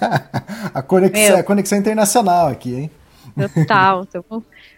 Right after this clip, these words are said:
Speaker 2: to-, o, o, o est-, o Portal Extremos tá quase a onu.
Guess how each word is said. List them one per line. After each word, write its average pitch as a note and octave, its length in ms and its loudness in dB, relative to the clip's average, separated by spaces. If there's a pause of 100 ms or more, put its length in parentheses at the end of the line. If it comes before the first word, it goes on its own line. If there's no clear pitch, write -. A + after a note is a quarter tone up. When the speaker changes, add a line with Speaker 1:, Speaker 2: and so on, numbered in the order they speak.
(140)
Speaker 2:
to-, A3 260 -6
o, G3+ 380 2
o, G#3 60 2 (140)
o G#3 120 6
est-, G3+ 340 2
o A3 60 -4
Portal A3+ 340 2
Extremos A3+ 480 -2
tá B3 380 0 (160)
quase B3 320 2
a C#4+ 100 6
onu. A3+ 480 4